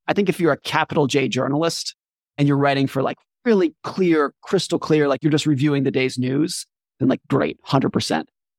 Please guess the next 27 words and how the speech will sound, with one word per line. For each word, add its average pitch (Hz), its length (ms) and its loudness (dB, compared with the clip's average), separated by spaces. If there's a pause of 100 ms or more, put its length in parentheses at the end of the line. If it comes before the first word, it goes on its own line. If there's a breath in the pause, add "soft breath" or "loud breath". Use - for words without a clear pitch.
(140)
I 147 60 -2
think 220 180 0
if 170 140 -6
you 156 120 0
can 143 220 0
take 151 220 0
a 147 60 2
little 139 220 2
more 135 200 0
artistic 139 640 -2 (320)
view 143 320 2
of 151 120 0
your 151 120 2
writing, 156 380 0 (400)
then 160 180 2
I 151 180 -2 (220)
think 247 320 0
it's, 175 200 0
with 185 180 0
no 233 260 2
disrespect 175 640 -2
to 143 100 0
editors, 143 500 0
who 151 160 0
I 135 80 0
think 139 220 -2
are 127 220 -4